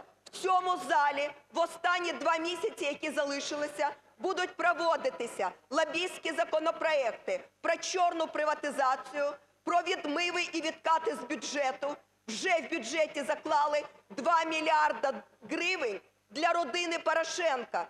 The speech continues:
щоб підкуповувати людей на вибори. Бо так працює цей парламент. І, дорогі друзі, те, що стосується тарифів, це взагалі безпрецедентно.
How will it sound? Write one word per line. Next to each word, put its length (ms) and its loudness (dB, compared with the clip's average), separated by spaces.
щоб 220 -4
підкуповувати 800 0
людей 320 0
на 120 2
вибори. 480 -2
Бо 100 2
так 280 0
працює 500 -2
цей 120 0
парламент. 600 0
І, 80 -2
дорогі 380 0
друзі, 380 -4
те, 200 -2
що 180 -4
стосується 680 -4
тарифів, 600 -2
це 120 2
взагалі 440 0
безпрецедентно. 1120 -2